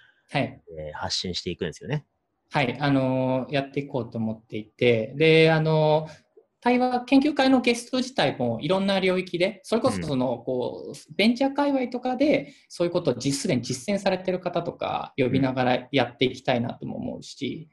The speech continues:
Speaker 2: うん。うん。
Speaker 1: あとは研究会だけじゃなくて、あの、ダブリューディーエーの、デイリーダブリューディーエーの中で、結構その、基本的なレクチャー、対話とは何かとか、
Speaker 2: うん。
Speaker 1: 創造的対話とは何かとか、なんかそこに至るまでのプロセスってみたいな話とかを、ちょっと、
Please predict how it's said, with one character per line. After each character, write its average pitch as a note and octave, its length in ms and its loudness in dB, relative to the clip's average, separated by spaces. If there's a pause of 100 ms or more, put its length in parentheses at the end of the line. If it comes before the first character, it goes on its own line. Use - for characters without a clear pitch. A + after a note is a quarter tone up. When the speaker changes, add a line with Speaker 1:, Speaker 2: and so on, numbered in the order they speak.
(180)
Speaker 2:
う G#2 40 -8
ん。 F#2 100 -6
う - 20 -10
ん。 - 80 -2
Speaker 1:
あ A3 40 0
と G3+ 120 0
は D#3 80 2
研 A3+ 180 6
究 C#4+ 140 2
会 G#3+ 160 4
だ D3 100 4
け D3+ 80 0
じ C3+ 100 2
ゃ B2+ 40 2
な B2 120 0
く - 200 -14
て、 A#2+ 80 -2
あ A#2+ 80 0
の、 A2+ 160 -2
ダ C3+ 100 0
ブ F3+ 80 2
リ A#3 80 4
ュ - 20 4
ー A3 40 0
デ B3 60 4
ィ B3 40 4
ー A#3 60 2
エ - 20 4
ー - 60 4
の、 - 280 -6 (100)
デ G3+ 120 4
イ A3 60 6
リ A#3+ 160 4
ー - 20 2
ダ A3+ 80 2
ブ A3+ 120 4
リ A3+ 100 4
ュ - 20 -4
ー - 20 -4
デ A#3 60 4
ィ A#3 120 6
ー - 20 6
エ - 20 6
ー G3 40 6
の E3 40 2
中 C3+ 220 0
で、 B2 420 0 (220)
結 A3 180 -6
構 C#3 100 0
そ C#3 140 -4
の、 A#2+ 380 0 (200)
基 - 80 -20
本 C4 160 4
的 C4+ 240 2
な A3+ 220 0
レ D#3+ 80 -2
ク D#3+ 100 -8
チ - 140 -4
ャ F#3+ 60 -2
ー、 - 40 -10 (120)
対 E3 180 0
話 E3+ 120 -2
と G3+ 100 0
は D3+ 100 2
何 C3+ 240 0
か A2 140 -8
と - 120 -16
か、 C3+ 420 0
Speaker 2:
う - 20 -16
ん。 - 20 -16
Speaker 1:
創 E3 160 -2
造 E3+ 160 -4
的 E3 240 -10
対 D#3+ 180 -4
話 D#3+ 100 -2
と E3 100 -2
は A#2 100 0
何 A#2+ 220 0
か A2+ 100 -10
と - 120 -20
か、 G#2+ 460 -4 (280)
な A3 80 2
ん - 20 -4
か G3 80 0
そ G3+ 140 -2
こ A#3 160 2
に A#3 100 8
至 A3+ 180 4
る G#3 80 4
ま C#3 120 2
で B2 80 2
の A#2+ 100 0
プ - 140 2
ロ C4 120 4
セ A#3+ 140 2
ス - 120 -4
っ - 20 -2
て - 260 -2
み D3+ 160 -6
た B2 80 -2
い A#2+ 60 -2
な A#2+ 80 -4
話 C3+ 260 -4
と - 120 -10
か G#3 140 2
を、 C3+ 300 6
ち G3 80 0
ょ - 40 -
っ - 20 -14
と、 - 220 -4